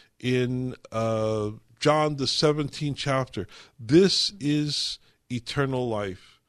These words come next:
to know the one true God and Jesus Christ whom you have sent." And that, that, that, that word that he uses, to know God, it means to have an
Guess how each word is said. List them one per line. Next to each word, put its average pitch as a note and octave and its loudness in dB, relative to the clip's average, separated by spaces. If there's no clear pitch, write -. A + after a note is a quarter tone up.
to C3 -2
know C3+ 2
the C3 0
one C3 0
true C#3 -4
God F#2+ -4
and A#2 -2
Jesus B2+ -2
Christ A2+ -4
whom A2+ -4
you A2 -2
have G#2+ -4
sent." C3 -4
And B2+ -2
that, C#3 -2
that, C3 -4
that, C3+ -6
that C3+ -4
word E3 0
that D3 -2
he C#3 -2
uses, C#3+ -4
to - -4
know D3 2
God, G#2 0
it D3 -6
means F3+ -2
to E3+ 2
have E3 2
an C#3 -4